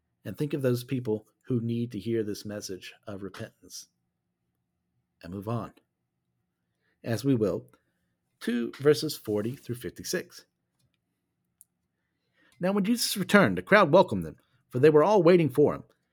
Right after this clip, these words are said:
And there came a man named Jairus, who was a ruler of the synagogue. And falling at Jesus' feet, he implored him to come to his house, for he had an only daughter, about twelve years of age, and she was dying. As Jesus went, the people pressed around him, and there was a woman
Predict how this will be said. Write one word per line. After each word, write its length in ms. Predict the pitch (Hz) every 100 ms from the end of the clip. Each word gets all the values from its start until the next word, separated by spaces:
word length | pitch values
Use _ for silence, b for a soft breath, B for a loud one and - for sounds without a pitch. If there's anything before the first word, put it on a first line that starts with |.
| _ -
And 100 | 135
there 100 | 139
came 200 | 226 247
a 80 |
man 220 | 190 180 185
named 200 | 143 127
Jairus, 440 | 180 127 73 -
who 80 | 131
was 140 | 120
a 60 | 117
ruler 280 | 143 180 160
of 80 |
the 80 | 120
synagogue. 500 | - 160 92 85 73 _ _ _ _ _ _ _
And 120 | 127
falling 300 | 123 247 220
at 80 | 139
Jesus' 460 | 131 165 135 113 -
feet, 280 | 226 156 -
he 100 | 135
implored 400 | 151 123 190 226
him 120 | 226
to 60 | 180
come 260 | - 110 98
to 100 | 110
his 140 | 110
house, 400 | 165 113 - - _ _ _ _ _ -
for 120 | 147
he 100 | 151
had 120 | 170
an 80 | 170
only 240 | 175 208
daughter, 320 | 180 196 127
about 260 | - 117 110
twelve 280 | - 165 160
years 200 | 156 -
of 120 | 123
age, 280 | 156 87 -
and 140 | 98
she 300 | - 123 127 123
was 140 | 101
dying. 380 | 131 113 73 - _ _ _ _ _ _ _ - - _ _ _ _ _ _ _ _ _ -
As 120 | 151 123
Jesus 340 | 123 107 -
went, 260 | 117 - - _ _ _ _ _
the 80 | 233
people 260 | 240 208 120
pressed 320 | 135 123 120
around 260 | 101 87
him, 220 | 87 139 190
and 80 | 143
there 80 | 180
was 140 | 190
a 60 | 180
woman 320 | 233 110